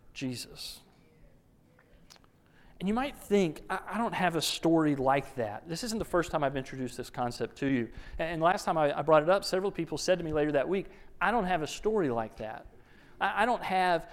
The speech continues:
a prodigal story where I was out going crazy in my teen years and then a preacher got a hold of me by the scruff of my collar and I went, 'Oh, Jesus,' and now I'm in the church."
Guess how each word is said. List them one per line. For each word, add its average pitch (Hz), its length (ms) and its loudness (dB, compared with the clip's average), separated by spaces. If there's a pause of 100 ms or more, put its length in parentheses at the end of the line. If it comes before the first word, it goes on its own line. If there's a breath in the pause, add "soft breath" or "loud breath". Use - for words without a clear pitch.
(100)
a - 80 2
prodigal 196 560 6
story 175 500 8
where 143 160 4
I 156 140 2
was 165 180 2
out 160 320 2
going 160 260 2
crazy 170 480 2
in 156 60 0
my 147 120 -2
teen 175 340 -4
years 147 320 -4
and 143 100 -4
then 143 100 -2
a 131 40 -2
preacher 170 400 0
got 147 160 4
a 143 60 4
hold 160 180 4
of 151 80 -2
me 151 60 -2
by 147 160 2
the 135 100 -4
scruff 170 300 2
of 156 60 -6
my 143 100 0
collar 160 400 8
and 143 120 0
I 147 100 2
went, 147 220 -2
'Oh, 370 320 8
Jesus,' 247 600 4
and 151 80 -6
now 165 180 -2
I'm 156 140 -2
in 151 80 -4
the 143 80 -4
church." 151 420 2